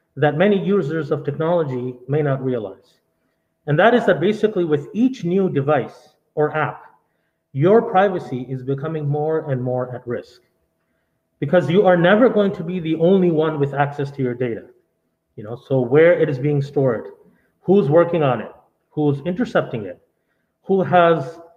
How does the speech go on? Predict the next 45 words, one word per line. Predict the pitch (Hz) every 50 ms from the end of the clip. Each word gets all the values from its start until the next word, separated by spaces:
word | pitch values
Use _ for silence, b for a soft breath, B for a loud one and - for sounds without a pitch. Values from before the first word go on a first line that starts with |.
| _ _
lawful | 127 131 143 160 175 175 - 196 196 208 214 - -
but | 147 143 139
also | 143 151 151 151 165 160 156
unlawful | 175 196 208 175 147 151 143 139 131 127
access | 127 131 123 - - - - -
to | _ 120 101
it. | 92 92 _ _ _ _ _ _ _ _ _ _ _
For | _ 147
example, | 139 135 147 156 151 147 139 156 143
which | 156 170 156 - - B B B B B B B -
government | 135 190 214 226 214 170 160 - 156
agencies | 185 220 190 196 185 147 - - 143 123 113 - - 131
or | 139 147 147 135 139 -
foreign | 175 185 180 175 156
entities | 185 196 190 190 185 - 156 143 131 135
have | 143 147 139 139 - - -
backdoor | 151 170 - - - - 156 147 131 123 120 127
access | 143 139 139 - 127 110 - _
to | _ 117 95
it. | - _ _ _ _ _ _ _ _ _ _ _
These | 151 220 214 190
are | 214
all | 202 196 185 -
questions | - 190 190 - - 185 170 139 143
you | 151
may | 143 147 143
never | 147 160 170 175 160 165
find | 165 143 131 123
the | 117 123
answers | 123 123 120 - - 117 101 - _ _
to. | _ 98 - _ _ _ _ _ _ _ _ _ _ _
And | 139 131 135
all | 147 180 208 202 190
of | 165
these, | 190 180 170 147 - -
you | 160 143
know, | 139 135
services | 131 - - 185 190 190 190 - 175 170 165 160 147 139
and | 127 120 -
platforms | - - 180 185 185 - 175 160 156 151 139
that | 135 139 135 135
we | 135 143
are, | 139 135 135 135 135 127 131 131 131
uh, | 127 120
using | 127 156 220 240 180 170 139 113 110 -